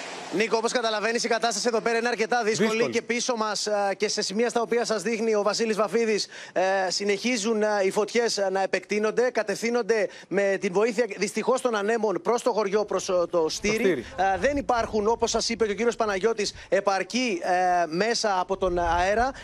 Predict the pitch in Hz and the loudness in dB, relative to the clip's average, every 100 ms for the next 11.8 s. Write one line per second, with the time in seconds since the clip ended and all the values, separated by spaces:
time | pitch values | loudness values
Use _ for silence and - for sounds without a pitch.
0 | - 208 - 208 262 226 262 285 269 247 | -4 -2 0 2 0 0 0 0 0 2
1 | 247 220 - 226 208 202 208 - 240 240 | 2 2 0 0 -2 -4 -4 -2 -2 0
2 | 240 220 240 240 208 254 269 247 220 190 | -2 -2 -2 -2 -4 -4 0 0 0 0
3 | 220 202 - 202 175 - - 175 190 185 | 0 -2 -2 0 0 -4 -4 0 0 0
4 | 143 - 240 233 196 175 - 208 254 285 | -2 -2 0 0 0 0 0 0 2 -2
5 | - - 220 202 208 208 220 208 269 277 | -6 -4 -2 0 -2 -2 -4 0 0 2
6 | 254 277 247 254 196 247 262 233 - 233 | 0 0 2 0 0 -2 0 -2 0 0
7 | 240 226 - 226 233 285 277 226 220 254 | 2 0 0 -2 2 2 2 0 2 0
8 | 240 262 240 262 262 226 226 254 254 220 | 0 -2 0 2 2 2 0 0 2 0
9 | 196 220 277 - - 175 214 214 202 202 | 0 -2 -4 -6 -8 -2 0 0 -2 0
10 | 254 262 214 262 262 240 247 262 262 247 | 0 0 0 0 0 0 2 2 2 0
11 | 233 214 151 143 - - - | 0 -2 -2 -4 -10 -14 0